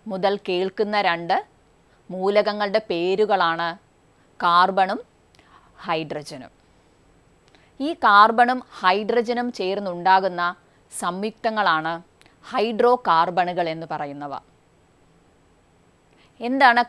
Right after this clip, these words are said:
കാർബണിൻ്റെ പ്രത്യേകത? അതിൻ്റെ ആറ്റോമിക നമ്പർ ആറും അതിൻ്റെ മാസ് നമ്പർ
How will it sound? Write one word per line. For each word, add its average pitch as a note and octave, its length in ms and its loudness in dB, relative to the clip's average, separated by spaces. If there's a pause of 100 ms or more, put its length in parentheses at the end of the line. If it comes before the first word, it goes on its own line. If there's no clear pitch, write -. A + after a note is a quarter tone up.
കാർബണിൻ്റെ F#3+ 640 2
പ്രത്യേകത? F3+ 400 -4 (1900)
അതിൻ്റെ F3+ 380 0 (680)
ആറ്റോമിക A#3 580 -2
നമ്പർ F3 320 2 (760)
ആറും F3 260 2 (600)
അതിൻ്റെ F#3+ 260 -2 (120)
മാസ് G3 380 -2
നമ്പർ F3 280 0